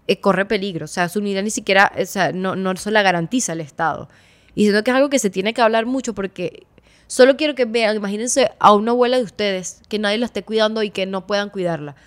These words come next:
Porque aparte, otra cosa, la mayoría de las personas de tercera edad están aquí y se les fue la familia del país.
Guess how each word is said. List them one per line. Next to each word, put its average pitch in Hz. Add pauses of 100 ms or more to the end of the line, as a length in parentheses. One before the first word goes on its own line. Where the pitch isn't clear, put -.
(160)
Porque 202
aparte, 214
otra 196
cosa, 220 (480)
la 196
mayoría 202
de 226
las 262
personas 254
de 247
tercera 196
edad 208
están 240
aquí 233 (560)
y 220
se 196
les 190
fue 175
la 185
familia 254
del 262
país. 254